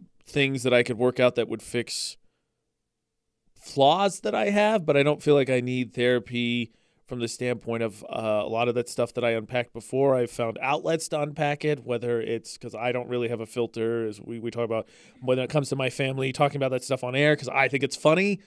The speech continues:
And then also I like to write in that blog, and a lot of the stuff I write in the, my blog, if you haven't found it, shameless plug, it's on our website. But a lot of that stuff is really me, um,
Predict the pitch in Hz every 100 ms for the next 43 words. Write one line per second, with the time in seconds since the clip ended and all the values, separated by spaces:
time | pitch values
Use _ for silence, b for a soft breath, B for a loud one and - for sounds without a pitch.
0 | b b b b - 127 127 127 127 123
1 | - 127 123 - 123 117 117 - 120 117
2 | 120 - 120 117 107 143 151 147 131 120
3 | 123 117 - 123 127 120 120 120 98 -
4 | 120 107 113 110 117 120 117 113 120 113
5 | 104 117 117 110 - 113 110 - 151 139
6 | 131 123 120 113 117 139 117 123 120 120
7 | b b b 135 123 123 147 135 - -
8 | 131 123 127 101 117 120 123 117 113 120
9 | 117 113